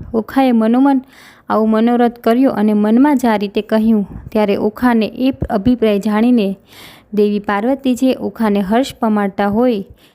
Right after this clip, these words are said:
ધીમેથી આ વાક્ય કહ્યું, "હે ઓખા, તું પણ આ રીતે અતિ જલ્દીથી તારા પતિ સાથે રમણ કરીશ. જેમ શત્રુઓનો વિનાશ કરનાર ભગવાન ભોળાનાથ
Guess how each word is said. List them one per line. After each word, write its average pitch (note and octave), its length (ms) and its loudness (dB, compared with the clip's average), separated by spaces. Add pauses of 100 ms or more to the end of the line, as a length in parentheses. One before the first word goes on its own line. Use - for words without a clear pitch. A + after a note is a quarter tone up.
(160)
ધીમેથી G#3+ 440 0 (140)
આ B3 120 0
વાક્ય A#3+ 360 -2
કહ્યું, G#3 420 -2
"હે A#3+ 200 2
ઓખા, A3+ 480 -4 (480)
તું B3+ 120 -2
પણ B3+ 340 -2 (180)
આ A3+ 140 -2
રીતે C4 280 -6
અતિ A3+ 360 -6
જલ્દીથી A3 540 -2
તારા G3+ 260 -2
પતિ A#3 320 -2
સાથે - 400 0
રમણ G#3+ 260 2
કરીશ. G#3+ 500 -4 (640)
જેમ C4 240 2
શત્રુઓનો A3 640 -2
વિનાશ A#3+ 500 0
કરનાર G#3 360 0
ભગવાન G3+ 440 -2
ભોળાનાથ G#3 500 0